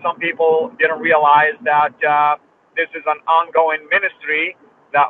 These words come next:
we do, uh, week in and week out. So we are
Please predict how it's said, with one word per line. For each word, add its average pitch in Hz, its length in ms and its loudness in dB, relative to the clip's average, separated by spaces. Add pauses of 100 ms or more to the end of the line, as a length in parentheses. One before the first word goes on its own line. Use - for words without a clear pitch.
we 151 220 -8
do, 165 420 -6 (140)
uh, 139 320 0 (100)
week 156 240 -8
in 151 200 2 (120)
and 135 220 -8
week 156 200 -10
out. 151 380 2
So 135 240 -4
we 143 120 -4
are 135 120 -2